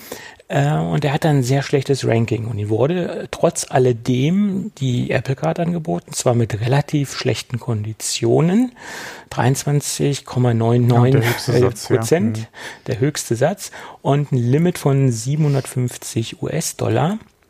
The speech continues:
Speaker 1: Also das sind denkbar schlechte Optionen. Allerdings, äh, im Vergleich zu anderen Kreditkartenunternehmen, die ihnen Karten angeboten haben, äh,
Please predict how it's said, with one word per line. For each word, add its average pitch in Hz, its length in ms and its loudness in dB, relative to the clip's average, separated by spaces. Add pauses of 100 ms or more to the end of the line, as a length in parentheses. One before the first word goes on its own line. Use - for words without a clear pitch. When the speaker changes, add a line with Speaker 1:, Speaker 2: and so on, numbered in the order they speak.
(240)
Speaker 1:
Also 123 220 0
das 120 160 0
sind 139 160 4 (220)
denkbar 139 380 0
schlechte - 340 -4
Optionen. 127 840 0 (280)
Allerdings, 139 840 0 (800)
äh, 160 260 2
im 143 120 2
Vergleich 117 580 0
zu - 100 -6
anderen 160 340 0
Kreditkartenunternehmen, 160 1200 0
die 165 140 -2
ihnen 160 160 0
Karten 156 360 -2
angeboten 156 840 -4 (160)
haben, 175 680 -2 (320)
äh, 156 260 0